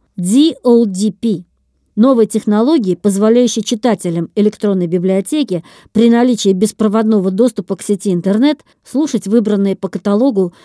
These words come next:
говорящие книги в защищенном формате в режиме потокового вещания, скачивать говорящие книги в защищенном формате в память устройства,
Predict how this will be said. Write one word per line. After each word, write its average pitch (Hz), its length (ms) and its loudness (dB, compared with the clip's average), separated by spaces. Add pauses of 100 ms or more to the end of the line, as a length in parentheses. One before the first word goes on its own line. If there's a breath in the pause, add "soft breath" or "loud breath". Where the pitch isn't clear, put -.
(180 soft breath)
говорящие 208 580 2
книги 220 320 0
в 165 80 -6
защищенном 208 720 -2
формате 208 580 -2 (160)
в 190 100 0
режиме 233 640 2
потокового 185 760 -2
вещания, 160 720 -8 (520 soft breath)
скачивать 302 600 0
говорящие 233 480 2
книги 262 320 0
в 175 40 -2
защищенном 233 560 0
формате 247 460 -2
в - 140 -16
память 269 340 0
устройства, 214 640 -4